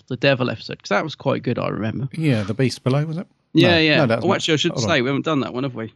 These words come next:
Speaker 1: Yeah.
Speaker 2: No, we haven't. But yeah, I, it,
Speaker 1: Hmm.
Speaker 2: it was just really great. And I think I remember,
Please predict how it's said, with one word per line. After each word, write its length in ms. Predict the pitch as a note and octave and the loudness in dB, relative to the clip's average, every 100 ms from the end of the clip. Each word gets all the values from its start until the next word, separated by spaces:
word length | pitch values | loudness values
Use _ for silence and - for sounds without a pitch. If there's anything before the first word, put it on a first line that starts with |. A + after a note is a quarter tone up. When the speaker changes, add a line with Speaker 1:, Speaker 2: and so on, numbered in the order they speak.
| - | -10
Speaker 1:
Yeah. 300 | C#3 B2 A2+ A#2 | -4 -4 -4 -4
Speaker 2:
No, 140 | G#2+ | -4
we 60 | G#2 | -2
haven't. 200 | G2 F#2+ _ | -2 -6 _
But 80 | D3+ | 0
yeah, 240 | D3 A2+ | 4 4
I, 80 | A2 | 2
it, 60 | C3 | 0
Speaker 1:
Hmm. 60 | D#3 | 0
Speaker 2:
it 120 | - | 0
was 100 | C#3 | 0
just 140 | C3+ | -2
really 280 | D#3 D3 A#2 | 0 2 2
great. 240 | A2 G#2+ G2+ | 2 2 2
And 100 | A2+ | 0
I 60 | |
think 200 | G#2+ A#2 | 0 -2
I 40 | A2+ | 0
remember, 340 | G#2+ G2 F#2 | 0 0 -4